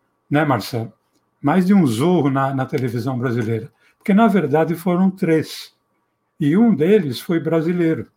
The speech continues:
Porque, em mil novecentos e sessenta e nove, a T V Bandeirantes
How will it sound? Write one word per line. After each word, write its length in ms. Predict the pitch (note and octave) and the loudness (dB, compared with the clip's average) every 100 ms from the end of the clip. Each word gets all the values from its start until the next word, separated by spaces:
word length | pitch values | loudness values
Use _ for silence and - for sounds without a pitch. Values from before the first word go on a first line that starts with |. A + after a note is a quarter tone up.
| _ _ _ _ _ - _ _ _ _ | _ _ _ _ _ -20 _ _ _ _
Porque, 220 | F3 G3 | -4 -2
em 220 | G#3+ F3+ | -2 -2
mil 200 | E3 G3+ | 0 0
novecentos 400 | F3+ C#3 E3 - | 0 -2 -6 -4
e 60 | D3 | -6
sessenta 280 | D3+ B2+ F#3 | -6 -4 -2
e 40 | |
nove, 320 | E3 F#3 C#3+ | 0 -2 -2
a 40 | C#3 | -4
T 100 | C#3+ | -4
V 120 | C3+ C3 | -4 -2
Bandeirantes 760 | E3 D#3+ C3+ D3 F3+ - - | -2 0 -2 0 -4 -6 -16